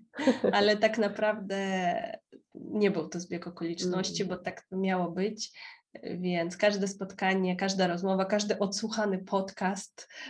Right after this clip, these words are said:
Speaker 2: e,
Speaker 1: Tak.
Speaker 2: to jest, e, to jest k-, kolejny krok, e, na naszej drodze, więc, e, to wszystko, wszystko dzieje się po coś.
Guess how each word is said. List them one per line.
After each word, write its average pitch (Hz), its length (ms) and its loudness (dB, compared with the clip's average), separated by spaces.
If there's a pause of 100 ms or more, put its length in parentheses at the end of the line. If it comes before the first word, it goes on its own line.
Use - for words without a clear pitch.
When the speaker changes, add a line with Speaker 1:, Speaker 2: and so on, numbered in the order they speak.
(140)
Speaker 2:
e, 165 340 0
Speaker 1:
Tak. 160 120 -6
Speaker 2:
to 190 200 2
jest, 180 640 -2
e, 82 480 0 (180)
to 190 120 2
jest 190 340 2
k-, 220 120 -2
kolejny 208 560 4
krok, 180 720 -6
e, 160 240 -2
na 170 280 0
naszej 175 420 -4
drodze, 180 520 -4
więc, 185 580 -2
e, 180 400 0 (580)
to 190 100 -6
wszystko, 196 600 -4
wszystko 226 400 0
dzieje 202 260 6
się 202 160 0
po 180 280 -8
coś. - 480 -8